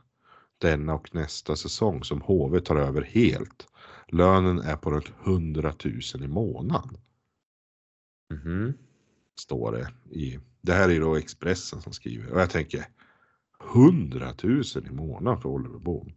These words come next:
Speaker 1: Jag var inne på det förut.
Speaker 2: Är det mycket eller lite?
Speaker 1: Värvar man liksom inte han som en... Jag hade, när jag tänkte hur han värvade så var det liksom femte, sjätte back, inte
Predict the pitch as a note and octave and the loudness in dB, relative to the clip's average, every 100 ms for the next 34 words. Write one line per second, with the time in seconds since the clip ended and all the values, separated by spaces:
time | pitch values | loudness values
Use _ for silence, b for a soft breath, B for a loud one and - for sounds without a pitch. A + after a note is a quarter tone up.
0 | - G#2+ B2 A2+ G2 C#3+ - - D#2 D2 | 2 6 8 6 4 2 2 2 -2 -4
1 | E2+ E2 - b b b b b b b | -4 -4 -10 b b b b b b b
2 | b _ F#2 F#2 F#2 F#2+ A2 G2+ C#3+ F#2+ | b _ 2 4 4 4 6 6 6 6
3 | F2+ D#2 G3 F3+ C3+ A2+ - A#2 F2+ D2+ | 4 6 6 4 2 -2 -6 -8 -6 -8
4 | C3 - G#2+ C#3+ C3 - E2+ D2+ C#2+ - | -10 -6 -6 -6 -10 -12 -10 -10 -14 -20
5 | _ _ _ _ _ _ _ _ _ F#2 | _ _ _ _ _ _ _ _ _ 0
6 | C3+ F#3 B2 G2 F2+ - - A#2 C3 E3 | 4 4 2 0 -2 -6 -8 -2 2 4
7 | B2 - F#2 E2 D#2+ G#2+ D#2+ D#2 F#2 D2 | 2 0 -4 -4 -4 -4 -2 -2 -4 -4
8 | B1 C#2+ E2+ C#2 C2+ C#2+ G2+ A2+ - - | -8 -6 -4 -4 -6 -4 -2 -2 -4 -8
9 | - F2 C2+ - _ - - - - _ | -4 -2 -2 -6 _ -14 -10 -10 -10 _
10 | - C2 B2+ - - _ - G2+ C#2 C2 | -16 -2 0 0 -8 _ -10 -8 -8 -10
11 | _ - D3 | _ -4 -2